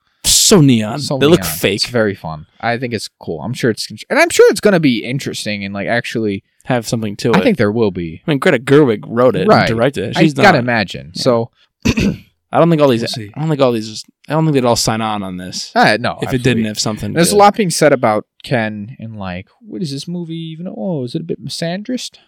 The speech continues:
Speaker 2: It's a bit misandrist, Jack, because, you know, in this movie, as in, I guess the, the way it's always been for, like, Barbie and the toys and the f-, movie and stuff, is that, like,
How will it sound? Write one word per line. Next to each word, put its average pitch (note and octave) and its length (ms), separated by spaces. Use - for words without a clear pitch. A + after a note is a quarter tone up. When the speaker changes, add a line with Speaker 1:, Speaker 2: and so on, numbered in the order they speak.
Speaker 2:
It's - 100
a F#3 40
bit F#3 120
misandrist, G#3+ 520
Jack, A#3 240
because, C#3+ 440
you D#3 80
know, G#2 280
in C#3+ 100
this B2 180
movie, A#2+ 380
as C3 240
in, A#2+ 120
I G#2 120
guess C3 200
the, F#2+ 280
the G2+ 100
way G#2+ 140
it's B2 100
always A#2+ 200
been A#2+ 280
for, - 160
like, F#2+ 240
Barbie G#2 540
and G#2+ 100
the G2+ 60
toys A2+ 340
and G#2 100
the F2+ 140
f-, - 200
movie A#2+ 340
and G2+ 80
stuff, F#2+ 180
is A2 120
that, A#2+ 100
like, A#2 240